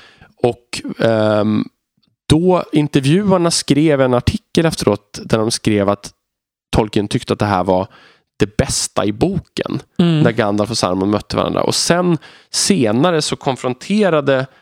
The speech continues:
Speaker 1: eh, det kanske var det som var nittonhundrasextiosju förresten, men det, senare konfronterade Tolkien de här intervjuarna,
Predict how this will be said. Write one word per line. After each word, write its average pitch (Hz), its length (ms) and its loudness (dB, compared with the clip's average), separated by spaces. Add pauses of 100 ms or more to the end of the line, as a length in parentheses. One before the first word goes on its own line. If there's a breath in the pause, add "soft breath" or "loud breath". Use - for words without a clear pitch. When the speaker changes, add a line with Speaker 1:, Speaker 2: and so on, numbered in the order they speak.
(540 soft breath)
Speaker 1:
eh, 110 240 0
det 113 160 -2
kanske 151 220 -2
var 147 60 2
det 165 240 0
som 131 100 -2
var 110 40 0
nittonhundrasextiosju 104 680 -4
förresten, - 400 -4 (260 loud breath)
men 123 120 0
det, 127 320 -2
senare 151 460 0
konfronterade 170 680 -2
Tolkien 110 420 -4
de 104 40 -2
här 101 80 0
intervjuarna, 101 440 0